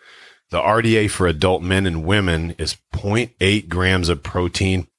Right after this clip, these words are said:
roughly per kilogram or per two point two pounds of body weight.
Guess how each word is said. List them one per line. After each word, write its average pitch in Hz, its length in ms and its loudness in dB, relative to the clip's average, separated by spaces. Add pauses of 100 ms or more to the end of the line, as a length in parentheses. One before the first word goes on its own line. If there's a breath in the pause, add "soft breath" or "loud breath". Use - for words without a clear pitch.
(220)
roughly 95 420 0
per 87 280 -2
kilogram 87 640 -2
or 80 100 -2
per 85 220 -4
two 87 240 -4
point 80 260 -6
two 82 120 -6
pounds 85 260 -2
of 78 60 -6
body 78 240 0
weight. 55 200 -10